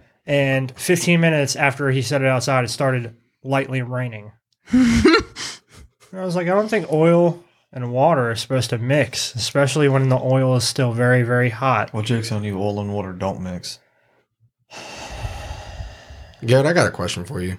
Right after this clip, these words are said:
Speaker 1: Hmm.
Speaker 4: Do you have, like, a herpy on your lip? Okay, there you go. All right, it's gone.
Speaker 3: I think that was from Cookout.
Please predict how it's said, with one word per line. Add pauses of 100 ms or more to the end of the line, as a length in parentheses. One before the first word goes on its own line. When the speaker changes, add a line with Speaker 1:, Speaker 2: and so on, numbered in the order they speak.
(100)
Speaker 1:
Hmm.
Speaker 4:
Do
you
have,
like,
a
herpy
on
your
lip?
Okay,
there
you
go.
All
right,
it's
gone. (360)
Speaker 3:
I (300)
think
that
was
from
Cookout.